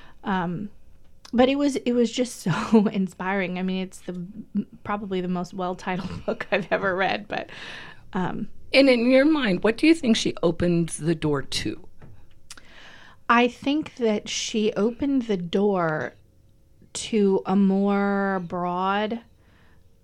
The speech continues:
Speaker 1: view of Christ's love,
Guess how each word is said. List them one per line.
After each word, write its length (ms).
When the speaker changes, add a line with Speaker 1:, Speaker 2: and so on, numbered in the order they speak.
Speaker 1:
view 720
of 340
Christ's 380
love, 440